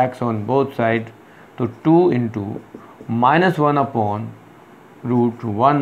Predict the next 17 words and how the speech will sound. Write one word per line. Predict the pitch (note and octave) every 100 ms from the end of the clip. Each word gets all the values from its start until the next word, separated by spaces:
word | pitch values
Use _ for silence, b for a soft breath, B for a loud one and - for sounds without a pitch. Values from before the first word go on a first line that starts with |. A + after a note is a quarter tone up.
| B2+
minus | A2 G#2+ G#2+ G#2+
x | F#2 F2+ - -
square। | - - - - - - - - - - - - - B B B B B - -
We | A#2+
can | C#3 C3+
write | C#3+ D3
is | D3 B2
minus | B2+ C#3+ D3+ - F3
two | F3
upon | E3 - A#2 A#2 A2+ A2+ - -
root | A#2+ B2 A#2
one | A2+ G#2+
minus | G2 F#2+ A2 C#3+ C#3+ - -
x | G#2+ - - A2
square। | - - - - - -
तो | - A2+
differentiate | B2+ D#3+ D#3 D#3